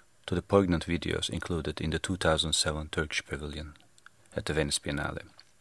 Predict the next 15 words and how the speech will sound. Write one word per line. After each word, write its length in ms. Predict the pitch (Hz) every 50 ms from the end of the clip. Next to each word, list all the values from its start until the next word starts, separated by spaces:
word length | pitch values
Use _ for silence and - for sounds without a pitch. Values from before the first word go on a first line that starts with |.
| - - - - - - - _ - _ _ - - - _ - - - - - -
I'm 140 | - 92 90
Not 160 | 85 82 82
a 20 | 82
Studio 340 | - - 87 80 80 78
Artist 400 | 80 78 80 - - - - - -
is 80 | - 82
the 80 | 85
most 200 | 85 87 92 -
comprehensive 540 | - - 78 - - 80 80 80 - - -
exhibition 540 | 78 76 73 - - 78 78 78 - - 76
of 80 | 76 -
Alptekin's 500 | - 73 - - 78 73 - 80 76 90
works 200 | 80 80 - -
to 100 | - 73
date, 320 | - - 69 - - -